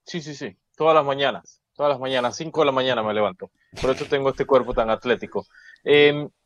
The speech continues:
veía las noticias que venían de un país centroamericano. Está al ladito, está al ladito el país. Y la miraba, y miraba la noticia y quería pensar que era un chiste, que era una broma de un día de los inocentes, pero no, al final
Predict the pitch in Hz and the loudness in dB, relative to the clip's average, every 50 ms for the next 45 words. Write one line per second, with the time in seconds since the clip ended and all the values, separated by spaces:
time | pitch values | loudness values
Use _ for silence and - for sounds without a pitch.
0 | _ _ _ _ - - 143 139 151 160 175 196 202 208 196 190 170 175 175 - | _ _ _ _ -20 -8 0 4 6 6 8 8 8 6 6 4 2 0 -2 -4
1 | 202 208 196 - 214 185 - 185 175 160 156 160 175 185 185 175 175 175 175 180 | -4 -4 -2 0 -2 -2 0 -2 -2 -2 -2 -2 -4 -6 -4 -6 -6 -4 -2 -2
2 | 180 170 - 190 180 - - 165 160 156 151 147 147 - 185 185 190 180 - 202 | -2 -2 -4 -8 -10 -8 -4 -2 -2 -2 -2 -4 -2 -2 0 0 0 0 2 4
3 | 202 196 185 190 185 190 180 - 135 - _ _ _ _ _ _ _ _ _ _ | 6 6 6 6 4 0 -2 -6 -8 -8 _ _ _ _ _ _ _ _ _ _
4 | - 196 190 185 180 175 180 170 - 156 135 127 143 139 139 131 - - 139 135 | 0 2 4 6 6 4 4 0 -2 -6 -6 -4 -2 -2 -2 -4 -6 -8 -6 -4
5 | 139 143 143 143 143 160 170 185 196 190 190 185 175 165 143 139 147 156 165 165 | -4 -4 -4 -2 2 4 6 8 8 10 8 8 6 2 -2 -2 0 2 4 4
6 | 160 156 151 143 139 135 - 185 180 - 190 - _ _ _ - 180 175 170 196 | 4 2 0 -2 -6 -10 -12 -14 -12 -12 -14 -16 _ _ _ -2 0 0 2 2
7 | 208 214 226 220 208 - - _ _ _ _ - 190 185 180 175 - 196 196 214 | 4 4 4 4 2 0 -8 _ _ _ _ -4 -4 -4 -4 -2 2 4 4 4
8 | 214 202 - 202 196 202 196 190 180 - 208 202 165 - - 175 180 - _ _ | 4 2 0 0 0 0 0 -2 -4 -4 -4 -6 -6 -6 -6 -8 -8 -8 _ _
9 | _ _ - 175 180 180 190 196 196 196 185 180 185 190 196 190 175 156 139 135 | _ _ -2 0 2 2 2 2 4 4 4 4 4 4 2 2 4 2 2 2
10 | 139 147 151 165 175 180 170 165 160 156 139 147 143 139 135 - 156 165 160 156 | 2 0 -2 -2 0 0 2 2 0 -4 -4 -6 -8 -10 -8 -6 -6 -6 -6 -6
11 | - 147 - 147 127 123 123 127 123 123 117 - 127 127 143 151 156 | -8 -10 -6 -4 -2 -2 0 0 -2 -2 -4 -6 -2 0 0 0 0